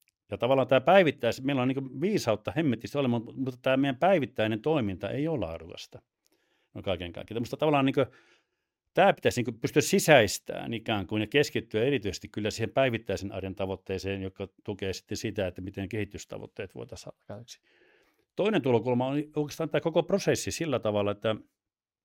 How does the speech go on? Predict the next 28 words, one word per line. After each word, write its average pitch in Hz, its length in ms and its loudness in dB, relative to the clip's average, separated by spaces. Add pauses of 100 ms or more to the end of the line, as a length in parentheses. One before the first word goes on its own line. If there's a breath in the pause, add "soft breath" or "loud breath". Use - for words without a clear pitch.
(340)
kyllä 127 140 0
meidän 147 140 2
pitäisi 147 240 2
ve-, 131 440 -2 (360)
merkittävästi 123 800 0
tehostaa 127 600 -2
tavallaan 90 440 -6
sitä 95 280 -8 (760 soft breath)
tavoitekeino, 95 1000 0
elikkä 90 260 -10
harjoitteet 92 760 -6
ja, - 220 -10
ja, - 100 -20 (760)
tai 95 140 -12
siihen 92 220 -8
liittyy 92 240 -8
suunnitteluun, 92 580 -6
mutta 92 200 -8
myöskin 92 280 -6
sitten 95 220 -10
toteutus 95 480 -4
ja 98 60 -6
seuranta. 90 640 -4 (1120)
Ja 95 200 -4
seurantaan 95 640 0
liittyy 101 320 -6
tietenkin 104 380 -4 (220)
faktat, - 600 2